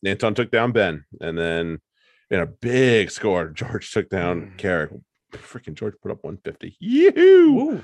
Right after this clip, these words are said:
Speaker 2: you.
Speaker 1: Uh, that's a big one. Um, Justin put up one forty-seven. He beat Mar-, he beat, um, Mark, and then,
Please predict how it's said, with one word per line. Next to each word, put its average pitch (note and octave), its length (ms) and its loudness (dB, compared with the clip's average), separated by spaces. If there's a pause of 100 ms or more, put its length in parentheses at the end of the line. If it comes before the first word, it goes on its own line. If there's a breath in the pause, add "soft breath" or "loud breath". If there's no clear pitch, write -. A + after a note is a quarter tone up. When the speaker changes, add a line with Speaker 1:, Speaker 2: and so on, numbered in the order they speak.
Speaker 2:
you. F3 280 0
Speaker 1:
Uh, E2 360 -2
that's E2+ 160 -6
a D#2+ 40 -8
big D2+ 160 -4
one. C#2 180 -8 (160)
Um, F#2+ 480 0 (180)
Justin - 280 -6
put G2+ 140 -4
up F2+ 100 -2
one E2 120 -6
forty-seven. E2 520 -4
He D2+ 100 -8
beat D2 220 -10
Mar-, E2 260 -10
he E2 140 -12
beat, D#2+ 280 -10
um, D2+ 320 -8
Mark, F#2+ 340 -2 (400)
and E2+ 180 -8
then, E2+ 480 -4